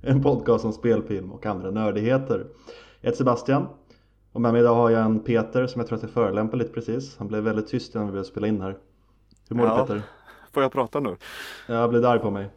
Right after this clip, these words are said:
Speaker 2: Nej, jag blev inte arg.
Speaker 1: <laughs>
Speaker 2: Varför ska jag bli arg för?
Speaker 1: Ja, för jag sa till dig på skarpen.
Speaker 2: Ja, men jag gillar att, jag gillar ju att prata. Det är
Speaker 1: Ja. När jag vanligtvis gör det till mina elever, då får jag ett argt föräldrasamtal sen.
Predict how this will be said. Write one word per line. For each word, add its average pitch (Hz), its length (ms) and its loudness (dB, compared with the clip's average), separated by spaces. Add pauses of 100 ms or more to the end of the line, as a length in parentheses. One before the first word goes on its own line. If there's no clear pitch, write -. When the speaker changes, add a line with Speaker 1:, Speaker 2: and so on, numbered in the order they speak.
(100)
Speaker 2:
Nej, 127 360 2
jag 104 140 0
blev 143 200 0
inte 127 200 -2
arg. 104 200 -6
Speaker 1:
<laughs> - 1400 -16
Speaker 2:
Varför 117 160 -6
ska - 80 -6
jag 117 80 0
bli 117 80 2
arg 117 220 2
för? - 240 -10 (920)
Speaker 1:
Ja, - 60 -20 (280)
för 101 80 -10
jag 95 220 -10
sa - 140 -12
till 107 180 -4
dig 107 100 -4
på 107 80 -10
skarpen. 113 560 -2 (920)
Speaker 2:
Ja, 113 120 -6
men 139 140 0
jag 107 120 0
gillar 113 380 -4
att, 104 100 -8 (120)
jag 113 140 0
gillar 120 200 0
ju 101 140 -8
att 107 100 -4
prata. 131 680 -2 (640)
Det 101 100 -14
är 117 280 -10
Speaker 1:
Ja. 107 120 -10 (1200)
När 104 140 -6
jag 104 300 -2
vanligtvis 120 540 0
gör 101 120 -2
det 101 60 -2
till 101 140 -6
mina 98 140 -4
elever, 101 360 -2
då 101 440 -6
får 104 100 -2
jag 95 100 -2
ett - 60 -12
argt 98 240 -6
föräldrasamtal 95 680 -4
sen. 98 240 -14